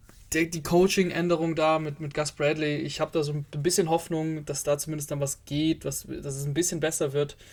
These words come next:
Weil, wie gesagt, ich finde schon, dass du mit, ähm, Ngakoue oder Farrell oder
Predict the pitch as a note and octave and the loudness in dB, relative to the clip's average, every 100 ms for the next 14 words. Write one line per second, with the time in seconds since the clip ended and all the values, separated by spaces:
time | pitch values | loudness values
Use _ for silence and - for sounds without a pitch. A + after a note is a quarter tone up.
0 | - - - C#3 D3 D#3 E3 - D#3 D3 | -20 -16 0 2 2 2 0 -2 -6 -4
1 | E3 E3 D3+ D3 D3 C#3+ C#3 - C3 B2+ | -2 0 0 -2 -4 -4 -4 -2 -2 -2
2 | B2 - C#3 C#3 D3 - C#3+ C#3+ C3+ B2+ | -8 -8 0 2 2 0 2 2 0 -2
3 | B2 C#3 C#3 C#3 C#3 A#2+ C3 B2+ | 0 2 4 4 4 0 -2 -2